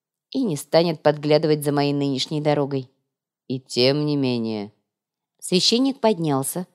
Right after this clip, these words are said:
и сделал благословляющий жест.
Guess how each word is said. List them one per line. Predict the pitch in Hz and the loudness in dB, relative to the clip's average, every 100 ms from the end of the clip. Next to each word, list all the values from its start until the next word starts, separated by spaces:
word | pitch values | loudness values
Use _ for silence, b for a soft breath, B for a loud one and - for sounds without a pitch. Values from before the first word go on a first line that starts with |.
| _ b b b - | _ b b b 0
и | 294 | 0
сделал | 233 175 214 247 240 - | 2 4 6 6 2 -2
благословляющий | 196 185 185 175 165 165 165 - | 0 2 2 4 4 4 4 0
жест. | 165 151 131 _ | -2 -2 -4 _